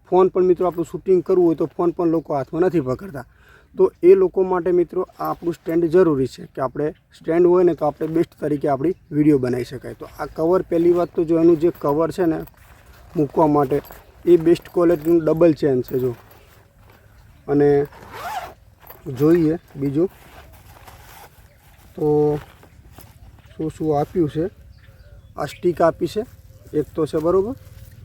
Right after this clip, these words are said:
શેના માટે આપેલી છે એ તમને સમજાવવાનો છું આખી વીડિયોમાં માહિતી બરાબર. એક તો સ્ટિક છે. બીજા નંબરમાં મેઇન પોઇન્ટ તો આ છે મિત્રો,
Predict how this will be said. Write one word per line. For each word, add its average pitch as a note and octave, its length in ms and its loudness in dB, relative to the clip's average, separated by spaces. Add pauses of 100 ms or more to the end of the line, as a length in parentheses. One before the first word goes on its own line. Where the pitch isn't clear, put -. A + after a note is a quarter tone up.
(440)
શેના E3+ 240 4
માટે E3+ 280 0
આપેલી E3+ 360 0
છે E3+ 120 -4
એ D#3 200 -2
તમને D#3 300 0
સમજાવવાનો D3+ 520 0
છું C#3 200 -8
આખી C#3+ 200 -8
વીડિયોમાં C#3 420 -2
માહિતી C3+ 300 -2
બરાબર. E3+ 360 -2 (520)
એક C#3+ 100 -4 (100)
તો D#3+ 80 -2
સ્ટિક D#3 320 -6
છે. F#3+ 200 -2 (1400)
બીજા D3+ 280 -2
નંબરમાં E3 680 0 (220)
મેઇન E3+ 320 2 (120)
પોઇન્ટ F3+ 240 0 (120)
તો F3+ 240 0 (640)
આ D3 140 0
છે C3 180 -8
મિત્રો, A#2 280 -8